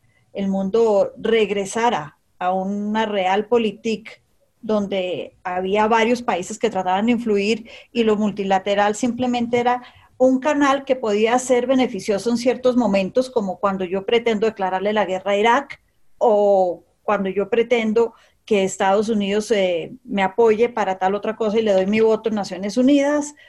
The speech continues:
o cuando yo pretendo solucionar la primavera árabe en Libia y fracaso. Contados esos momentos, el mundo sí estaba, eh, manejado por individuos y no por organizaciones multilaterales.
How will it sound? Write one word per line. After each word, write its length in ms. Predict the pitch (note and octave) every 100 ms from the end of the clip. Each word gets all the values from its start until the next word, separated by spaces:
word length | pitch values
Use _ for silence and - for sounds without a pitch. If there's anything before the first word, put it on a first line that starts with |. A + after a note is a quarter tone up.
| _
o 180 | - G#3+
cuando 280 | A3 G#3 G3
yo 200 | F#3+ G3
pretendo 600 | A3 A#3 A#3 A3 A3 A#3
solucionar 680 | A3+ G3 F#3 F#3+ F#3 F#3+ G#3+
la 200 | A3 A3
primavera 560 | G#3+ F#3+ F#3 G3 G#3 A3
árabe 240 | A#3 A#3
en 80 | A3+
Libia 320 | B3 A#3 A#3
y 60 | A3+
fracaso. 500 | G3+ - B3 - - _ _ _ _ _ _ _ _ _ - - -
Contados 540 | B3 A#3 C#4 D4+ D#4+
esos 180 | D#4 D#4+
momentos, 480 | D#4 A#3 A#3 C4+ B3+
el 80 |
mundo 300 | G#3+ G#3 G#3
sí 240 | A#3+ C4+ B3+
estaba, 580 | B3 B3 A3 A3+ A#3+ -
eh, 340 | G3 F#3+ F#3
manejado 680 | F#3 F#3 F#3 F3 F#3+ G#3+ D4+ -
por 400 | - B3 B3 B3+ _ _ _ _ - -
individuos 720 | - A3+ G3+ G#3+ A#3 G3+ A3 -
y 100 | A3+
no 160 | G#3 F#3+
por 140 | A3
organizaciones 800 | A3 G3 F#3 E3+ F3 - F#3 F#3+
multilaterales. 1080 | A3 G3+ F#3 F3+ F3+ F3+ F#3+ - - - -